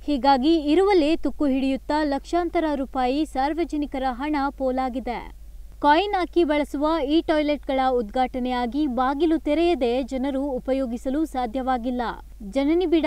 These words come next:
ರಸ್ತೆ, ಕಾಲೇಜು ವಿದ್ಯಾರ್ಥಿಗಳು ಹೆಚ್ಚು ಓಡಾಡುವ ಈ ಭಾಗದಲ್ಲಿ ಸಾರ್ವಜನಿಕ ಶೌಚಾಲಯದ ಅಗತ್ಯವಿದೆ.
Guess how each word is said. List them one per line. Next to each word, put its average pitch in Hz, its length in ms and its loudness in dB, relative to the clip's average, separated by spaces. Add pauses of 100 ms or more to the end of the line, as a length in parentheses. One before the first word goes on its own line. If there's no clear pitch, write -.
ರಸ್ತೆ, 277 420 -4
ಕಾಲೇಜು 302 560 2
ವಿದ್ಯಾರ್ಥಿಗಳು 277 680 0
ಹೆಚ್ಚು 285 340 -2
ಓಡಾಡುವ 277 580 0 (120)
ಈ 269 100 -2
ಭಾಗದಲ್ಲಿ 262 720 -2 (100)
ಸಾರ್ವಜನಿಕ 285 580 -2 (180)
ಶೌಚಾಲಯದ 262 580 -2 (200)
ಅಗತ್ಯವಿದೆ. 247 840 -4